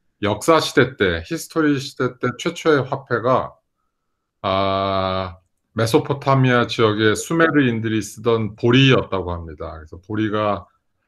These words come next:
아, 가치 수단의 측정 도구였고 교환의, 에, 수단이었던 매개체였다고 하고,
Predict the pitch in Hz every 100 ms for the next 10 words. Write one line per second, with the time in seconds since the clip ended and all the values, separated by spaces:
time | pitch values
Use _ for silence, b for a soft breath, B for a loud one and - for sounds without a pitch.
0 | _ _ - 90 90 90 - 101 - 131
1 | - 131 123 120 120 117 113 113 113 110
2 | - - 151 131 110 104 113 95 - 131
3 | - 113 117 117 113 104 98 101 98 98
4 | 92 92 87 - 143 127 101 - 95 87
5 | 87 101 113 110 117 104 92 - 101 95
6 | 92 95 90 113 110 123 131